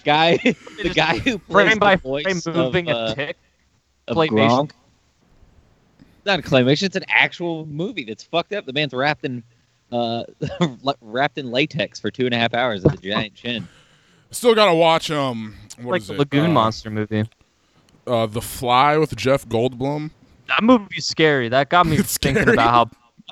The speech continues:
Speaker 2: that movie got me thinking how dangerous flies are if they get to big size.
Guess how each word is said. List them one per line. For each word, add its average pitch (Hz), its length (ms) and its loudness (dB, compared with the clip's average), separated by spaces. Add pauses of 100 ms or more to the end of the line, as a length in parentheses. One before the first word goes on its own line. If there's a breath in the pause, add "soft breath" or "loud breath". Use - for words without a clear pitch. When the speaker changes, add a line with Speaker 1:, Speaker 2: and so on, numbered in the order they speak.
(120)
Speaker 2:
that 202 120 4
movie 254 200 6
got 196 160 6
me 160 100 2
thinking 160 300 0
how 135 120 2
dangerous 131 440 0
flies 120 560 2
are 101 180 0
if 98 120 -10
they 110 120 -4 (160)
get 131 160 -4
to - 80 -16 (100)
big 113 220 0
size. 123 420 2